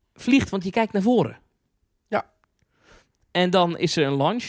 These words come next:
Speaker 1: Daar zit verder geen effect of zo bij, hè? Geen
Speaker 2: Ik moet
Speaker 1: muziek,
Speaker 2: ook zeggen,
Speaker 1: niks.
Speaker 2: nee, ik moet ook zeggen, eh, de absolute, eh, eh, de absolute voorkeursplek is ook voorin.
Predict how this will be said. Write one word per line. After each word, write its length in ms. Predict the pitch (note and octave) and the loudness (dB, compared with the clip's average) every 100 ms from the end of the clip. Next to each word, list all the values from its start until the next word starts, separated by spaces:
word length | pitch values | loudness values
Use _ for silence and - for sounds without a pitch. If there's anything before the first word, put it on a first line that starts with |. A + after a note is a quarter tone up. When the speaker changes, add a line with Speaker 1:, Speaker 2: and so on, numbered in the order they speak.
| - | -6
Speaker 1:
Daar 140 | D#3 | -2
zit 140 | D#3+ G3 | -2 0
verder 180 | G#3+ F3+ | 0 0
geen 200 | A3+ F#3+ | -2 -4
effect 300 | E3 A#3+ E3+ | -4 -4 -4
of 80 | |
zo 140 | - B2 | -2 -2
bij, 160 | A2 | 0
hè? 80 | D3+ | -2
Geen 80 | - | 0
Speaker 2:
Ik 40 | F3+ | 2
moet 80 | E3 | 4
Speaker 1:
muziek, 160 | D3+ | 4
Speaker 2:
ook 100 | C#3 | 0
zeggen, 240 | - F3+ G3+ | 2 0 -2
Speaker 1:
niks. 160 | - _ _ | -8 _ _
Speaker 2:
nee, 180 | - G#3 - | 0 0 0
ik 180 | D#3 | -2
moet 160 | E3 D3 | 0 2
ook 100 | C3 | 2
zeggen, 500 | E3+ E3+ G3 G3 - | 2 2 2 0 -4
eh, 100 | - A#2+ A2 G#2+ | 0 2 2 2
de 120 | A2 - | -2 -4
absolute, 800 | B2 - - C3 B2+ B2 G#2 F#2+ _ _ _ _ _ | -6 -4 -2 2 2 4 0 0 _ _ _ _ _
eh, 500 | G#2+ G2+ F#2 F#2 F2+ G1+ D#2+ | 0 0 0 0 -2 -4 -6
eh, 80 | C#2 - - _ _ _ | -8 -10 -18 _ _ _
de 80 | - | -14
absolute 320 | - B2+ A#2+ | -10 -10 -8
voorkeursplek 960 | A2 D3 D#3+ F3+ F3+ - F3 E3 - - _ _ _ | 4 6 6 8 6 6 2 2 0 -16 _ _ _
is 260 | D#3+ E3+ - | -2 0 2
ook 240 | D3+ C#3+ B2 | 0 0 -8
voorin. 520 | B2 A#2+ A2 F2+ | -4 -2 -2 -6